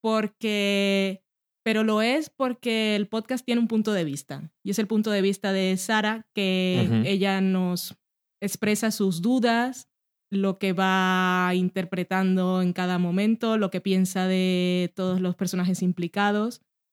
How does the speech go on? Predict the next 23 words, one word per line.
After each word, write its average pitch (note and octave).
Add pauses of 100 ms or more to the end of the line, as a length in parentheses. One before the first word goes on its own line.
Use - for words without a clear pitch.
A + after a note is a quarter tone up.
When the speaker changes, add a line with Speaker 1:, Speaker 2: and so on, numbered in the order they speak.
(120)
Speaker 1:
Y A3+
hay G#3+ (240)
claramente G3+
una F3+
narrativa G3+
porque F#3+
esto F#3
se G3+
ha F#3+
ido... F3+
Lo G3+
que A3
han A3+
dicho C4
ellos C4
es A#3+
que A3
no G#3+
saben G#3+
cómo G#3
va G3
a -
acabar G3